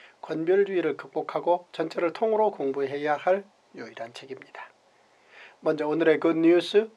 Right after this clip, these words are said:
요한계시록 십육 장에서 십팔 장의 통습 다섯 가지 포인트입니다. 첫째,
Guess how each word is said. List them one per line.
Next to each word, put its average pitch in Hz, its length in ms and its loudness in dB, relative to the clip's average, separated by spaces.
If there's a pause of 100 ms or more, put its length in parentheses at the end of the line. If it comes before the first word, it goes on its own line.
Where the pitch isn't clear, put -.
(120)
요한계시록 160 720 6
십육 180 440 -4
장에서 156 440 2
십팔 - 520 -6
장의 135 460 -6 (200)
통습 233 420 -10 (460)
다섯 139 260 -8
가지 - 200 -12
포인트입니다. 139 640 -12 (800)
첫째, 165 340 -6